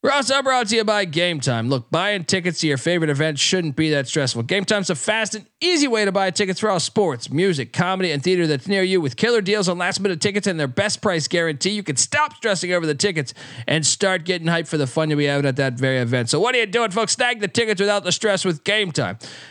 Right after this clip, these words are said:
Download the Game Time app today. Create an account. Use that redeeming code C F B X for twenty dollars off your first purchase. Terms apply. Once again, redeeming code C F B X for twenty dollars off. Download the Game Time app today. Last minute tickets, lowest price guaranteed.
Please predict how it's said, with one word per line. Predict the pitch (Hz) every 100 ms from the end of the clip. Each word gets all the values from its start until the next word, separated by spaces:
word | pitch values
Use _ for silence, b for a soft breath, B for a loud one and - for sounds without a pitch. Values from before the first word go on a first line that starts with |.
| B B -
Download | 214 226
the | 190
Game | 190 175
Time | 180 180
app | 165
today. | 170 156 143 139
Create | 156 175
an | 160
account. | 139 151
Use | 156 156
that | 156
redeeming | 147 156 147
code | 151 143
C | 185 160
F | 123
B | 147
X | 131
for | 131
twenty | 190 180
dollars | 165 151
off | 156 147
your |
first | 139 151 -
purchase. | 151 143 127 B B B B
Terms | - 185 170
apply. | 147 151 143
Once | 147 139
again, | 143 143
redeeming | 135 170 156
code | 156 135
C | 196
F | 165 127
B | 175
X | 139
for | 139
twenty | - 214 185
dollars | 175 170 147
off. | 170 160
Download | 202 226 220
the |
Game | 214 220
Time | 220 226
app | 214
today. | 233 226
Last | 202 185
minute | 196
tickets, | 185 151 131
lowest | 147
price | 147 110 -
guaranteed. | 135 123 113 120 104